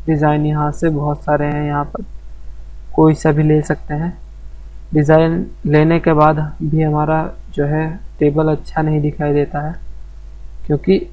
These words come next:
उस पर border show नहीं होते हैं, Border अपने आप नहीं आते हैं, लाने पड़ते हैं।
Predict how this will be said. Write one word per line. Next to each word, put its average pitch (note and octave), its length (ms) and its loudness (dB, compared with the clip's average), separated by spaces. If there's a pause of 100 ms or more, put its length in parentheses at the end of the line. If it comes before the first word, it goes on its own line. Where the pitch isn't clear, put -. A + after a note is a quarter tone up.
(300)
उस - 180 -8
पर D#3+ 160 4
border D3 380 6
show D#3 220 -2
नहीं D3 240 0
होते C#3+ 240 -4
हैं, D#3 160 -4 (800)
Border C#3+ 200 2
अपने D3+ 300 0
आप D#3 200 0
नहीं D3+ 200 -2
आते D3 220 -4
हैं, D#3+ 120 -2
लाने D3 260 -2
पड़ते C#3+ 320 -6
हैं। D#3 120 -4